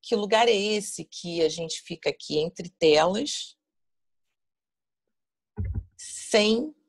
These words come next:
dar valor pro que a gente tá trazendo? Então, esses três princípios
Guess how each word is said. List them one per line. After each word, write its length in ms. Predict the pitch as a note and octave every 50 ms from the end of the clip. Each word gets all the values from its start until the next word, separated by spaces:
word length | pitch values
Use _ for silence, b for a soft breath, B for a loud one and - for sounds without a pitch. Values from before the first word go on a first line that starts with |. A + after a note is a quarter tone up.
| _ _ _ _ _ -
dar 360 | F3+ E3+ F#3 F#3+ A3 B3 A#3
valor 440 | A3 A3 G3 F3+ E3+ F3+ G3+ A3+ A3
pro 160 | - G#3 G3
que 120 | - -
a 80 | F#3+ F3+
gente 340 | F3 F3+ F#3+ F#3+ - - -
tá 140 | F3+ D#3+
trazendo? 760 | - - D#3+ C#3+ C#3 D3+ D3 C3 B2+ - - - - - - - _ _ _ _ _ _ _ _ _ _ _ _ _ _ _ _ _ _ _ _ _ _ _ _ _ _ _ _ _ _ _ - - - _ _ _ _
Então, 420 | - F#3+ F#3 G#3 G3 G3 G3 G3 _ _ _ _ _ _ _ _ _ _ _ _ _ _ _ _ _ _ -
esses 520 | - - E4+ E4 - - - C#4 - - -
três 460 | - A#3+ A#3 A#3+ B3 A#3+ A3 - -
princípios 1200 | - - G3 G3 F#3 - - - - A3 A3 G#3 G#3+ - - - - - - - - - - -